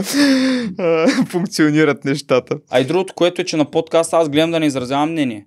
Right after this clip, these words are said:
Speaker 2: Аз гледам да изразявам как стоят нещата. Ха-, жените харесват генерално това, мъжете харесват генерално това. Има изключения винаги. Но това, че има изключения, не означава, че ако съм, а, дебел и метър и петдесет, че топ моделки ще ме харесват. Защото има някъде там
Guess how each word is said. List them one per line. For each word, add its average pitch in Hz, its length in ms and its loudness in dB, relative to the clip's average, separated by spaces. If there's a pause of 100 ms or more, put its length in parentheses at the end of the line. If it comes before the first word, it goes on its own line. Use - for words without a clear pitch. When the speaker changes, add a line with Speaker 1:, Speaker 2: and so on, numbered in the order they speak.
(140)
Speaker 2:
Аз 147 180 2
гледам 160 260 2
да 156 60 2
изразявам 139 500 0
как 160 260 0
стоят 151 300 0
нещата. 123 440 -2 (380)
Ха-, 82 100 -8
жените 117 340 0
харесват 135 460 -2
генерално 143 560 2
това, 135 300 -2
мъжете 131 380 -2
харесват 131 400 -4
генерално 147 560 2
това. 107 300 -6 (360)
Има 131 200 2
изключения 135 500 -6
винаги. 117 400 -8 (480)
Но 110 60 -10
това, 127 180 0
че 139 120 -2
има 135 120 4
изключения, 135 400 -4
не 135 80 0
означава, 123 420 -2
че 135 380 -2 (220)
ако 120 200 -4
съм, 123 360 0
а, 120 260 0 (420)
дебел 127 580 2
и 123 180 2
метър 120 380 0
и 117 140 -6
петдесет, 127 640 -2 (200)
че - 200 -12
топ 123 220 -2
моделки 120 340 0
ще 123 80 -6
ме 117 100 -4
харесват. 113 380 -2
Защото 143 340 -2
има 240 280 0
някъде 214 520 -2
там 160 340 0